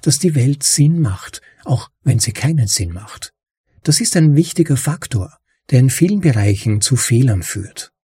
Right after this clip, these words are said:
Ende des Zitats. Hier ist eine nützliche Analogie. Im Grunde führt die Fed das Auto, also die Wirtschaft, nur mit dem Rückspiegel, der beschlagen ist,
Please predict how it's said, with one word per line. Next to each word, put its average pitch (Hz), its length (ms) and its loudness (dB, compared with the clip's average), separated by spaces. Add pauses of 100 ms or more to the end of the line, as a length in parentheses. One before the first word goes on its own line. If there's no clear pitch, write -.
(800)
Ende 107 240 0
des 117 200 0
Zitats. - 680 -4 (960)
Hier 226 240 2
ist 233 160 -2
eine 185 200 2
nützliche 135 600 2
Analogie. 123 680 2 (760)
Im 101 200 0
Grunde 220 440 2
führt - 360 0
die 180 80 2
Fed - 480 -6
das 175 180 0
Auto, 131 500 -2 (280)
also 147 220 0
die 160 220 2
Wirtschaft, 131 560 -2 (160)
nur 190 220 4
mit 226 180 0
dem 170 140 2
Rückspiegel, 107 760 0
der 139 120 -2
beschlagen 143 640 0
ist, - 340 -8